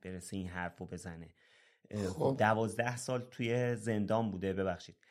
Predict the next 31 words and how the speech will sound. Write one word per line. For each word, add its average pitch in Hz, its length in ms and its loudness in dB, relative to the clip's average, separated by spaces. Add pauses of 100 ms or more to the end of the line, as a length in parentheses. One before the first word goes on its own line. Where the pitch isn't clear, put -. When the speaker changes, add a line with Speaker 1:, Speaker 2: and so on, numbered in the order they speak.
(240)
Speaker 1:
دوازده 107 540 6
سال 127 200 0
تو 127 140 -4
زندان 113 440 2
بوده، 95 500 0
اونم 101 260 -2
برای 98 540 0 (460)
جرمی 101 320 0
که 101 140 -2
مرتکب 95 540 -2
نشده 107 360 -2
بوده. 92 240 -4
بعدش 107 360 0
هم 113 100 -4
که 117 120 -6
یه 113 180 0
سال 113 260 2
آواره 107 840 0
کوه 113 200 -4
و 120 80 0
بیابون 101 500 2
بوده 110 200 -2
و 104 200 2
با 95 120 0
اون 107 160 -2
وضعیتی 101 460 0
که - 80 -4
خوندیم 113 320 -4
تو 104 120 -14
کتاب 110 360 0
قبلی 101 480 0